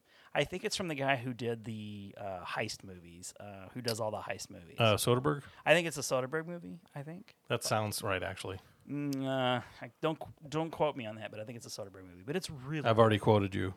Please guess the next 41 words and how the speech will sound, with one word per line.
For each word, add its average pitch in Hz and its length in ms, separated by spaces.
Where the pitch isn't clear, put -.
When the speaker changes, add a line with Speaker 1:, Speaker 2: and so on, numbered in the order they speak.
Speaker 2:
on 95 160
it, 90 80
Speaker 1:
Damn - 160
it, 98 40
Speaker 2:
actually, 104 220
Speaker 1:
fuck, 95 100
Speaker 2:
so 95 160
Speaker 1:
damn - 180
it. - 200
Okay, - 160
Speaker 2:
it's 113 80
too 113 80
Speaker 1:
well, 120 140
Speaker 2:
late. 104 100
Speaker 1:
if 143 140
I'm 165 120
correct, 151 340
then 104 100
I 101 40
sound 101 300
really, 107 240
really 131 300
smart. 104 220
Speaker 2:
Yes. - 360
Speaker 1:
All 190 60
right, 156 160
so 160 140
where 180 180
are 180 180
you 117 180
now? 107 140
You're 107 180
three 180 220
and 170 100
three? 175 160
Speaker 2:
This 113 120
is 104 60
a 95 80
three 117 240
and 117 80
three. 123 320